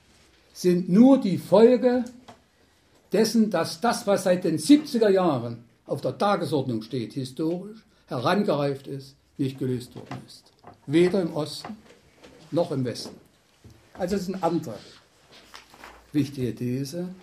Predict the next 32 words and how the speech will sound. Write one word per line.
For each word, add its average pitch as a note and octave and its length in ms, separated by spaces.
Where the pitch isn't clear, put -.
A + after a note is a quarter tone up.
Denn D3 200
Mitte A#3 220
der G3+ 120
siebziger F#3+ 360
Jahre, D3 380
da A2+ 80
habe C3+ 120
ich C3 80
nun B2+ 80
nicht C3+ 180
so C3+ 120
viel, C#3 180
ich A#2 80
will C3+ 100
das A#2+ 140
hier C#3 100
nicht A#2+ 160
so - 80
ausbauen, A2+ 500
beginnt A#3 520
die G3 120
systemübergreifende G3+ 1500
Krise G#3 420
der F3+ 200
Industriegesellschaften, F#3 1500
die F#3+ 120
den D#3 280
Osten G#3+ 460
wie G3 80
den E3 160
Westen F3 280
gleichermaßen C3+ 800